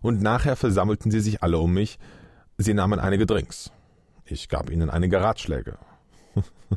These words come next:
Über das Schreiben. Es verstimmte sie außerordentlich.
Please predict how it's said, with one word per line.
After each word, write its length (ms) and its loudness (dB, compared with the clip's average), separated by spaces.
Über 160 0
das 160 0
Schreiben. 420 0
Es 140 -2
verstimmte 520 0
sie 140 0
außerordentlich. 800 -2